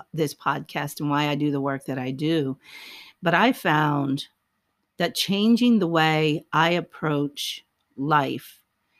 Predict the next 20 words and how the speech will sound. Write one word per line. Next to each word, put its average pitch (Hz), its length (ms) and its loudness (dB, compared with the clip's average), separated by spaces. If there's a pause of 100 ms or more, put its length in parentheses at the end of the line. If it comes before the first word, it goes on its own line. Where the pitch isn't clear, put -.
(220)
and 175 180 0
understanding 160 840 0
that 147 240 -2
I 175 460 2
have 156 300 -4
more 151 260 0
control 151 540 -2
over 147 420 -2
my 139 220 0
life 139 460 -6
than 139 180 0
I 139 120 -2
thought 139 380 -4
I 160 160 2
did. 165 480 0 (1300)
No 170 180 0
one 190 200 2
ever 170 240 0
taught 156 420 0
me 151 580 0